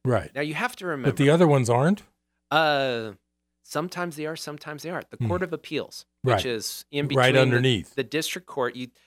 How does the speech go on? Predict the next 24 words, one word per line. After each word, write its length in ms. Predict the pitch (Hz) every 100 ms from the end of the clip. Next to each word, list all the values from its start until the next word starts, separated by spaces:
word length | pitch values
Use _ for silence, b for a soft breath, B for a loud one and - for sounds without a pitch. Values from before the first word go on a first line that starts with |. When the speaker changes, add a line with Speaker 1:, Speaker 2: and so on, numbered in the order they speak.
| _ _
Speaker 2:
for 100 | 139
those 200 | 139 170 160
of 60 |
you 100 | 151
who 160 | 135 131
aren't 180 | 135 139 _
familiar 340 | - 127 131 120
with, 300 | 110 110 -
who 160 | 123
haven't 320 | 131 135 135 110
taken 680 | 127 117 120 113 107 104 98
Professor 440 | - - 113 -
Montgomery's 600 | 104 104 - 113 104 98
civil 320 | - 117 107 107
Speaker 1:
Oh. 80 | 110
Speaker 2:
procedure 500 | 92 117 113 92 82
class, 420 | - 76 90 - _ _ _ _ -
uh, 340 | 127 110 92
Speaker 1:
I 20 | 87
think 200 | 180 175
I 100 | 131
liked 300 | 127 131 -
that 180 | 123 -
class 420 | - 120 110